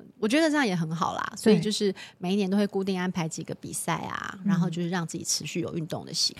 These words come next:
Speaker 1: 惯。
Speaker 2: 诶，讲到运动这件事啊，
Speaker 1: 嗯。
Speaker 2: 就是因为我爱吃，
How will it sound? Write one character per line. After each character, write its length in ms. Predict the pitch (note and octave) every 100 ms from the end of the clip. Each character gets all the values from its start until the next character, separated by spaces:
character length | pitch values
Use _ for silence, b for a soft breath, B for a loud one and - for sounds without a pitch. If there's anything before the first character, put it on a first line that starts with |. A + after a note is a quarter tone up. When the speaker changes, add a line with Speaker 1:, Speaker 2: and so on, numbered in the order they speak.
| -
Speaker 1:
惯。 120 | - F3 - _
Speaker 2:
诶， 140 | G#3+ - -
讲 220 | - F#3
到 160 | F3 G#3+
运 180 | G#3+ G#3
动 180 | G#3 F#3+
这 140 | F#3+
件 260 | F3 F#3 D#3
事 260 | - - -
啊， 200 | - - -
Speaker 1:
嗯。 100 | F3+
Speaker 2:
就 120 | E3+
是 120 | F#3+ F3+ E3 - F#3 -
因 100 | A#3+
为 20 |
我 100 | G#3
爱 200 | - F#3
吃， 400 | D#3 - - -